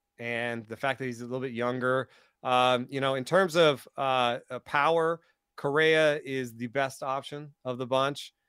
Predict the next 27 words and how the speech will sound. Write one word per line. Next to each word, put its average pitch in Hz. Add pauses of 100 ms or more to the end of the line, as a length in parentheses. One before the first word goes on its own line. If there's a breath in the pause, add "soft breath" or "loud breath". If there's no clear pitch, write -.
(220)
In 131
terms 151
of 143
patience 160
at 147
the 127
plate, 147
Correa 135
is 120
the 123
best 123
option 123
of 120
the 117
bunch. 123
So 147
I 156
think 170
his 151
bat 123 (220)
alone 131
is 131
the 151
best. 170 (560)
I 131
think 156
Treya's 156